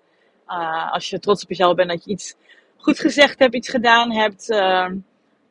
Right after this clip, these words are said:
dan kan je dat wel voelen. Maar dat zit voor mijn gevoel echt op de trotsheid en zelfvertrouwen stuk van mijn idee. En echt zelfliefde is dat, het, dat je dat altijd hebt en altijd voelt voor jezelf.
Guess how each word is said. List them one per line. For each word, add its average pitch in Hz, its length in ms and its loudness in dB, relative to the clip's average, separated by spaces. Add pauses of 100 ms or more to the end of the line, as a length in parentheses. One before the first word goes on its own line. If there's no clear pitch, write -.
(160)
dan 196 340 0
kan 208 200 0
je 175 60 4
dat 170 140 2
wel 175 120 0
voelen. 247 280 -2
Maar 208 100 0
dat 226 120 0
zit - 160 -8
voor 220 100 -8
mijn 202 120 -2
gevoel - 240 -6
echt - 200 -4
op 196 60 -8
de 190 140 -6
trotsheid 180 680 0
en 175 260 -12 (340)
zelfvertrouwen 254 640 2
stuk - 260 -8
van 240 100 -14
mijn 226 180 -6
idee. 220 380 -4 (460)
En 190 100 -8
echt - 160 -10
zelfliefde 180 840 0
is 202 200 -2
dat, 190 100 -8
het, 185 160 -4
dat 175 140 -6
je 202 60 -2
dat 180 140 -6
altijd 247 400 6
hebt 196 280 -4
en 202 120 -12
altijd 226 420 4
voelt 247 280 -6
voor 202 100 -6
jezelf. 175 380 -6